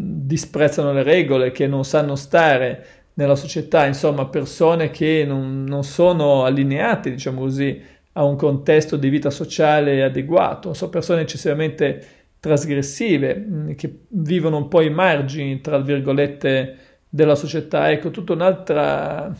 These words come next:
questa pletora di persone, sono tutte persone che anche queste te devi togliere dai piedi. Te devi togliere dai piedi perché rischiano di trascinarti, persone che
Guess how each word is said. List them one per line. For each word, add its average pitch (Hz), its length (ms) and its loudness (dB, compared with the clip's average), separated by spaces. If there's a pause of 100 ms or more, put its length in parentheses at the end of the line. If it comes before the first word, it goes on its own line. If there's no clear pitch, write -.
(220)
questa 160 280 -2
pletora 147 520 0
di 135 100 -2
persone, 147 880 -2 (1500)
sono 165 220 -2
tutte 160 260 -2
persone 175 480 2
che 147 100 -2
anche 139 220 -4
queste 139 580 -2 (360)
te 165 260 2
devi 156 280 0
togliere 147 300 2
dai 131 120 -2
piedi. - 440 -4
Te 170 120 -4
devi 156 180 0
togliere 165 300 2
dai 208 40 0
piedi 214 320 -4
perché 147 420 0
rischiano 156 500 -4
di 131 140 -2
trascinarti, 156 640 -2
persone 151 420 -2
che 143 300 -2